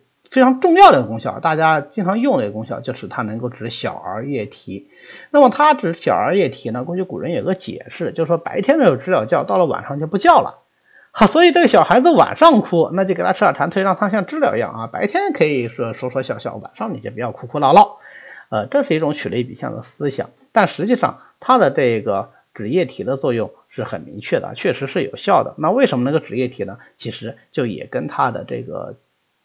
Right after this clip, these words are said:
清肝祛风有关系，因为小儿这种夜啼啊，很大一种程度它实际上不舒服。怎么不舒服呢？实际上中医上讲就是一种惊风症啊，急惊风或者是慢惊风。那么，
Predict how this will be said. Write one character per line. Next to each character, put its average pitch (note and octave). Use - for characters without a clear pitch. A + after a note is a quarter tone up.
清 F3
肝 C#3+
祛 -
风 F3+
有 -
关 -
系， -
因 C4
为 D4
小 -
儿 D3
这 G3
种 B2
夜 D#3
啼 -
啊， A2
很 B2+
大 G#3+
一 D3+
种 A2
程 B2+
度 -
它 A3+
实 A3+
际 -
上 G#3+
不 -
舒 C4+
服。 -
怎 -
么 A#3
不 D#4+
舒 B3+
服 A3+
呢？ F3+
实 -
际 C3+
上 F3+
中 A#3+
医 B3
上 F3
讲 A#2
就 C3
是 -
一 -
种 G#2
惊 E3
风 D3+
症 -
啊， A2+
急 B2
惊 F3
风 F#3
或 -
者 -
是 E3
慢 C3+
惊 E3+
风。 G#3+
那 G3+
么， E3